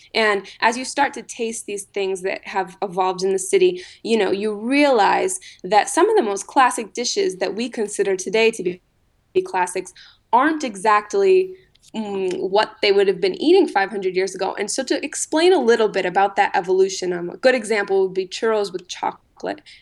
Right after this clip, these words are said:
Everybody knows about them. Everybody associates them with Spain. But just think for one second, chocolate. Chocolate w-, is not a Spanish product. It's something that they have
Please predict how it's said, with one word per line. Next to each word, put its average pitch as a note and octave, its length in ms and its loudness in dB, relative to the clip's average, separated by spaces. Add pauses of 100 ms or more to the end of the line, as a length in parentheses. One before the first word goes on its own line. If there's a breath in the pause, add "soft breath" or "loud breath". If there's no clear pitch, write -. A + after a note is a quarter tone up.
(160)
Everybody A3+ 400 2
knows G3+ 220 -4
about G3 240 -2
them. G3 160 -10
Everybody A3 380 0
associates G3 680 -2
them F#3+ 160 -4
with F#3+ 80 -6
Spain. F#3+ 400 -4 (160 loud breath)
But B3 100 -4
just D4+ 200 0
think C4 180 0
for A3+ 100 0
one A3 200 2
second, G3 420 -2 (140 loud breath)
chocolate. B3+ 540 -2 (260 soft breath)
Chocolate C#4+ 560 0
w-, G3+ 340 -6
is C4+ 140 0
not C#4+ 200 4
a C4 60 -2
Spanish A#3+ 580 -2 (260)
product. - 520 -4
It's - 120 -16
something A3+ 280 -2
that F#3+ 200 -4
they A3 180 0
have G3+ 260 -4